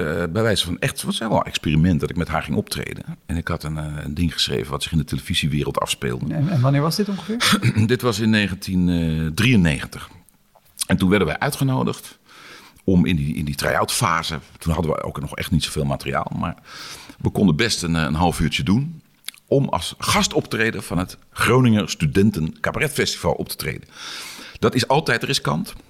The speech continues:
Speaker 1: als je na de pauze op een festival speelt als zogenaamde gezettelde naam. Want nou juist net op die festivals is de stemming heel erg pro, eh, debutanten en, ehm, ja, nieuw talent. En de, de, de,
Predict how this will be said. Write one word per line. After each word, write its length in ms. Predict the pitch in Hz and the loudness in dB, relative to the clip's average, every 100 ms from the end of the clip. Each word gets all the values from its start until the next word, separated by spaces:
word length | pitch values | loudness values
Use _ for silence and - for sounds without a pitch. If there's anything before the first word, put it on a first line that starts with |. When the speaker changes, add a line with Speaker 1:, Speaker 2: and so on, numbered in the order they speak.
| 82 - - | -14 -10 -2
Speaker 1:
als 120 | 95 | 2
je 60 | 98 | 6
na 140 | 98 | 6
de 60 | 95 | 4
pauze 280 | 90 87 82 | 2 0 -2
op 80 | 67 | -4
een 60 | |
festival 420 | 98 90 80 78 | -2 -2 -4 -6
speelt 480 | 67 101 76 57 - - | -2 0 0 0 -8 -8
als 240 | 71 - - | -6 -6 -6
zogenaamde 560 | 67 82 73 78 73 71 | -2 0 2 2 2 -2
gezettelde 480 | - 92 - 69 | 0 0 0 0
naam. 320 | 71 80 65 - - - - - - - - | 0 0 -4 -10 -20 -16 -12 -12 -12 -14 -4
Want 380 | 78 85 80 - | 2 4 2 0
nou 240 | 82 82 | 2 2
juist 280 | 82 90 87 | 2 0 4
net 440 | 90 120 117 - - - | 6 6 2 -2 -4 -6
op 180 | 196 - | -6 -4
die 80 | |
festivals 600 | - 131 - 104 76 73 - | 0 0 -2 -4 -2 -2 -2
is 160 | 85 | -2
de 60 | 82 | -2
stemming 360 | - 90 80 78 | 2 2 4 4
heel 240 | 98 62 | 2 2
erg 280 | 71 - - | -2 -4 -2
pro, 440 | 90 90 78 52 | 2 4 2 0
eh, 100 | 78 80 | -4 0
debutanten 680 | 85 69 - 78 73 82 - | 0 0 0 0 0 -2 -4
en, 260 | 71 71 | -4 -4
ehm, 320 | - 71 69 69 64 _ - - - - - | -4 -4 -4 -6 -12 _ -16 -10 -10 -10 -4
ja, 160 | - - | -4 2
nieuw 180 | 90 95 | 4 4
talent. 480 | 82 71 82 73 - | 4 0 0 0 -2
En 120 | 82 | -4
de, 200 | 82 - | -6 -6
de, 160 | 78 69 | -6 -6
de, 220 | - | -8